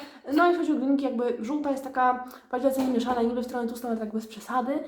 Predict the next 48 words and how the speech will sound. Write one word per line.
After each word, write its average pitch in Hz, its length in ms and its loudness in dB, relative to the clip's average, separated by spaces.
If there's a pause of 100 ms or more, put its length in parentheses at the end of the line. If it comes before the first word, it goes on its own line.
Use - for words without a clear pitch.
(220)
więc 240 160 0
ja 240 80 2
ją 233 100 2
sobie 226 200 -2
mieszałam 208 600 0
na 262 280 2
różnych 226 280 0
konfiguracjach 196 800 0
i 202 80 -8
była 196 300 -6
ona 190 120 -4
taka 190 180 -8
bardzo 185 300 -8
fajna. 175 300 -10
Wydaje 233 220 0
mi 262 60 0
się, 254 60 -8
że 240 180 -4 (380)
właśnie 208 200 -4
glinka 277 280 4
żółta 277 240 0
jest 226 120 -2
bardzo 226 240 -2
spoko 240 260 -8
wyborem, 220 320 0
w - 20 2
momencie, 214 240 -2
gdy 208 220 -2
nie 247 100 2
wiecie 339 160 2
za 311 60 0
bardzo 285 220 -2
co 285 80 -4
wybrać, 262 380 0 (300)
ale 214 120 2
ogólnie 294 340 4
raczej 277 200 0
macie 254 240 0
tendencję 240 300 -4
do 208 260 0 (180)
przetłuszczania 240 500 -2
niż 214 220 2
do 196 80 -4
przesuszenia, 311 500 -2
to - 200 -12
będzie 226 160 0
spoko, 180 360 -2
ale 254 340 0